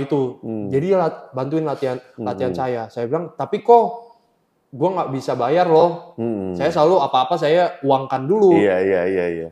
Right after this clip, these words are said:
Speaker 1: "Oh, santai aja. Gua belum pernah, gua mau nge-experience, eh, hal-hal baru."
Speaker 2: Iya, iya, iya.
Speaker 1: Jadi gua nggak pernah coaching, nge-coach orang. Makanya gua nggak charge lu. Gua pengen coba rasanya nge-coach orang gimana.
Speaker 2: Oh, jadi yang mandu kamu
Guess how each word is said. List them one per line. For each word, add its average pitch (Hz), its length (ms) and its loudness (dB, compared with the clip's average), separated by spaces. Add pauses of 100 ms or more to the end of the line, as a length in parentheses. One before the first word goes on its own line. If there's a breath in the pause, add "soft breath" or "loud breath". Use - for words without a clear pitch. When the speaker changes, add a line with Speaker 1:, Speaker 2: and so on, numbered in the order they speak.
(120)
Speaker 1:
"Oh, 269 240 2 (220)
santai 147 420 -2
aja. 160 540 2
Gua 175 160 4
belum 202 160 4
pernah, 180 480 -6
gua 151 240 0
mau 160 300 -2 (340)
nge-experience, 147 1200 -4 (260)
eh, 131 280 0
hal-hal 143 420 -2
baru." 147 320 0 (240)
Speaker 2:
Iya, 87 300 -2
iya, 80 280 -4
iya. 80 100 -8
Speaker 1:
Jadi 143 140 2
gua 190 160 6
nggak 170 160 0
pernah 160 200 -4
coaching, 147 280 0 (280)
nge-coach 151 440 0
orang. 156 380 -2 (300)
Makanya 135 320 -4
gua 190 140 2
nggak 143 160 -4
charge 139 260 -4
lu. 143 120 -4 (180)
Gua 165 160 -2
pengen 139 300 -6
coba 135 300 -4
rasanya 151 380 -8
nge-coach 123 260 -10
orang 135 300 -10
gimana. 110 380 -14
Speaker 2:
Oh, 143 120 0
jadi 135 300 6
yang 147 80 0
mandu 120 320 2
kamu 110 240 0